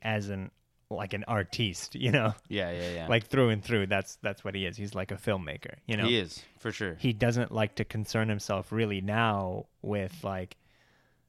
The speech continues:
Speaker 1: the hangama of the awards and, you know, the pageantry
Speaker 2: Does
Speaker 1: of
Speaker 2: he even
Speaker 1: Bollywood.
Speaker 2: show up?
Speaker 1: That's the thing, yeah. That, that's, like, uh, Amir Khan's thing, is not showing up to awards, <laughs> you know? It's pretty, that's a pretty
Speaker 2: Yeah,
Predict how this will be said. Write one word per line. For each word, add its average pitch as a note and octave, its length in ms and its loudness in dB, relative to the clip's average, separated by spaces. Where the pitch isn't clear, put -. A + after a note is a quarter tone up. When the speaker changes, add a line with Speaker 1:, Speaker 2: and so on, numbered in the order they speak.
Speaker 1:
the C3 120 0
hangama G2 760 2
of F2+ 480 -6
the A2+ 160 2
awards G#2 920 2
and, F#2+ 560 0
you G2 80 0
know, G2 120 2
the G2+ 100 0
pageantry A2+ 560 4
Speaker 2:
Does A2 80 4
Speaker 1:
of - 20 2
Speaker 2:
he C3 60 4
even A2 180 6
Speaker 1:
Bollywood. G#2+ 80 6
Speaker 2:
show A2+ 140 6
up? G#2 260 6
Speaker 1:
That's B2 340 6
the B2+ 120 4
thing, D3+ 300 4
yeah. C#3 160 8
That, G#2+ 200 0
that's, B2+ 300 0
like, A2+ 320 0
uh, G2+ 460 0
Amir A#2 180 4
Khan's G2+ 300 0
thing, G#2+ 260 4
is G#2+ 240 2
not A2 320 6
showing G#2 340 0
up A2 220 0
to G#2 140 -2
awards, G2 640 -4
<laughs> - 60 -20
you C3 120 4
know? B2 260 8
It's C#3 120 2
pretty, F3+ 220 4
that's D#3+ 200 6
a - 40 -10
pretty C4+ 180 6
Speaker 2:
Yeah, F#3+ 80 0